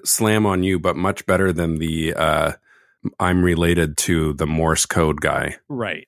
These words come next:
Speaker 2: And I'm,
Speaker 1: <laughs>
Speaker 2: I, I just wanna go to college to take bong hits. Yeah, I mean, like,
Speaker 1: <laughs>
Speaker 2: yeah, it's
Speaker 1: Yeah.
Speaker 2: a different story, isn't it?
Speaker 1: <laughs> Slightly, yeah.
Speaker 2: <laughs> Yeah, a little bit. <laughs>
Speaker 1: So, so now Two Dads with Baggage goes strong, and you guys do basically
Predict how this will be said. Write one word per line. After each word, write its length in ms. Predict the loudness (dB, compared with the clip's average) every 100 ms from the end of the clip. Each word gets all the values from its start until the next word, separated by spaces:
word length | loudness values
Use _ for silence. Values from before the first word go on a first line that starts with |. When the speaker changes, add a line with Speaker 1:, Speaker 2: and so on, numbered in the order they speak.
| _
Speaker 2:
And 260 | -6 -4 -2
I'm, 380 | 0 0 -2 -6 -8 -16
Speaker 1:
<laughs> 160 | -6
Speaker 2:
I, 120 | -6 -2
I 100 | -4
just 220 | -2 -4
wanna 180 | -2 -4
go 100 | -4
to 80 | -6
college 300 | -4 -4 -4
to 100 | -6
take 240 | -6 -6 -6
bong 240 | -6 -8
hits. 500 | -12 -14 -4 -2 0 0 0 0
Yeah, 120 | 2
I 60 | 2
mean, 80 | 2
like, 260 | 2 0 -6
Speaker 1:
<laughs> 140 | -12 -8
Speaker 2:
yeah, 120 | -6
it's 140 | 0 2
Speaker 1:
Yeah. 60 | 2
Speaker 2:
a 40 |
different 280 | 0 -4 -12
story, 340 | -10 -10 -10 -10 -10
isn't 240 | -2 -2
it? 140 | -2 -8 -10 -10 -14 -12 -6 -4 -4 -6
Speaker 1:
<laughs> 20 |
Slightly, 560 | -4 0 0 0 -2 -2
yeah. 240 | -4 -6 -8
Speaker 2:
<laughs> 60 | _ _ _
Yeah, 160 | -10 -10 -12 _
a 40 | -16
little 140 | -16
bit. 1120 | -18 _ _ _ _ _ _ _ -16 -8 -8
<laughs> 20 | -6
Speaker 1:
So, 560 | 0 4 4 2 -2 _ -10
so 260 | -4 0 2
now 500 | 4 4 4 2 0 -2
Two 200 | 0 2
Dads 360 | 4 2 2
with 160 | -2 0
Baggage 500 | 0 2 -2 -4 0
goes 320 | 2 2 0
strong, 520 | -2 0 2 2 0
and 120 | 0 -2
you 100 | 0
guys 480 | 0 2 2 0 -2
do 680 | -6 -14 -2 0 2 0
basically 1000 | 0 0 0 -2 -4 -2 0 0 -2 -4